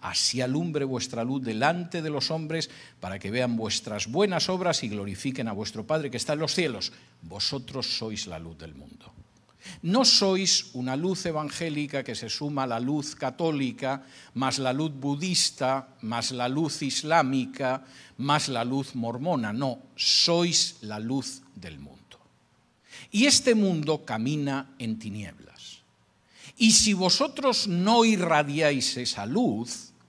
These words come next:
el mundo en medio del que vivís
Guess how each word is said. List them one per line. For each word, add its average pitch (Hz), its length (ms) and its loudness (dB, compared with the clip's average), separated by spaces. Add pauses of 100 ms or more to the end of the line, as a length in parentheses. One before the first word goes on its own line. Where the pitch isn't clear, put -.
(460)
el 165 280 4
mundo 247 440 2
en 196 140 0
medio 190 320 0
del 139 240 -2
que 139 140 -2
vivís 160 640 0